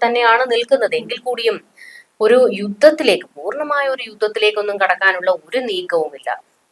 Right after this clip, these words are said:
ആ, അങ്ങനെ ഒരു സാധ്യത ഉണ്ടാകില്ല എന്ന് തന്നെ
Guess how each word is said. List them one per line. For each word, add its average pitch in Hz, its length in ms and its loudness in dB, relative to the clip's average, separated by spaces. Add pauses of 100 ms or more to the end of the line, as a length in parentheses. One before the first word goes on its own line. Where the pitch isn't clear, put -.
ആ, 160 280 0
അങ്ങനെ 175 460 -2
ഒരു 208 140 0
സാധ്യത 214 680 2 (220)
ഉണ്ടാകില്ല 233 580 4
എന്ന് 226 300 4
തന്നെ 202 360 0